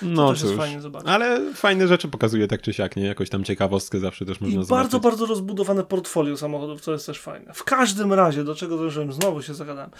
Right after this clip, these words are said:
Speaker 2: Em, jak mówił o Wołdze, Wołga Gaz, em, jak to było? Sto dziesięć, dwadzieścia cztery,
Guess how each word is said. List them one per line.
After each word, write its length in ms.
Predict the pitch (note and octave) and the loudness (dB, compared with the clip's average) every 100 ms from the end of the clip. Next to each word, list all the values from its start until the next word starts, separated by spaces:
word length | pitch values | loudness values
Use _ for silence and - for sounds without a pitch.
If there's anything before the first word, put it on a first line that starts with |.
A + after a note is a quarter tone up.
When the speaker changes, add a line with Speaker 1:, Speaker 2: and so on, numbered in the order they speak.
| - - - | -20 -16 -4
Speaker 2:
Em, 680 | E3 E3 E3+ E3 E3 D#3+ - _ _ _ _ _ _ - | 0 2 2 0 -4 -8 -12 _ _ _ _ _ _ -8
jak 320 | F3+ E3+ E3 | -2 -2 0
mówił 360 | F#3+ G#3+ G#3+ - | 0 0 -2 -4
o 60 | |
Wołdze, 460 | E3+ G3 E3 D3+ D#3 - - - - _ _ _ _ _ - | -2 2 2 0 -8 -12 -20 -20 -20 _ _ _ _ _ -18
Wołga 540 | D#3+ C#3 F#3 F#3+ G3+ | -12 0 2 4 2
Gaz, 640 | F#3 E3 D#3+ D#3+ - - _ _ | 2 2 2 0 -4 -8 _ _
em, 800 | E3 D#3 D3+ D3 C#3+ C#3+ C#3+ D3 F3 A#3+ - _ _ _ - | -6 -4 -4 -6 -10 -12 -14 -16 -20 -20 -20 _ _ _ -8
jak 220 | F3 E3+ | -6 -4
to 120 | F#3 | -4
było? 240 | F3+ G3 | -2 -2
Sto 220 | F#3+ - F#3 | -2 -2 2
dziesięć, 440 | F3+ D#3+ F#3 F3 | 2 2 0 -2
dwadzieścia 480 | D#3+ E3 D#3+ - E3+ | -2 -2 -2 -4 -6
cztery, 720 | - F3 D#3 D#3+ D#3+ D#3 | -4 -2 0 0 0 -2